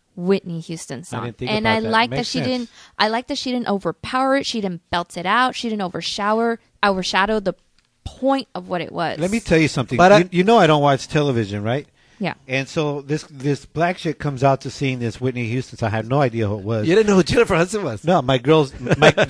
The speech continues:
Speaker 3: <laughs>
Speaker 2: I dig my chick, Lulu. My girl Lulu, she's all, "Mijo, that's Jennifer Hudson from American Idol."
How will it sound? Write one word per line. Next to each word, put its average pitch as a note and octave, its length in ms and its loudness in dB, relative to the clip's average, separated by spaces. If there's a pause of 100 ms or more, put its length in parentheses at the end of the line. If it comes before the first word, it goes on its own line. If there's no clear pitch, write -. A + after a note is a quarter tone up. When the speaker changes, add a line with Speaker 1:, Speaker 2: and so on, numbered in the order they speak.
(260)
Speaker 3:
<laughs> C#3+ 100 -12
Speaker 2:
I D3 120 0
dig F3+ 280 0
my D#3 160 0
chick, C#3+ 340 -4
Lulu. B2+ 360 -2
My A#2+ 120 -8
girl C#3+ 200 -4
Lulu, C#3+ 280 -2
she's B2 280 -6
all, A2 140 -2 (760)
"Mijo, C3 480 -4 (320)
that's B2+ 260 -2
Jennifer C#3 380 -2
Hudson C#3+ 480 -2
from C3 200 -8
American A#2 520 -4
Idol." F#2+ 380 -8